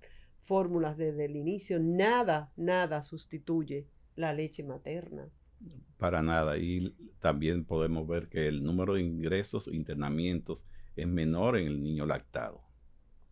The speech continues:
Speaker 1: Eso es muy importante. Pero además de la lactancia, ¿qué otras cosas, eh, incluye la puericultura?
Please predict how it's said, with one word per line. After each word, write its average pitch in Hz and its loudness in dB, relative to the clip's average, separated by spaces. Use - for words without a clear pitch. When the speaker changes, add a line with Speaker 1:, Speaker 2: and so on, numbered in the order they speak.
Speaker 1:
Eso 156 -10
es 165 -10
muy 151 0
importante. 151 -6
Pero 226 12
además 220 8
de 269 4
la 233 8
lactancia, 165 2
¿qué 247 6
otras 254 4
cosas, 175 0
eh, 170 2
incluye 180 2
la 143 0
puericultura? 139 -4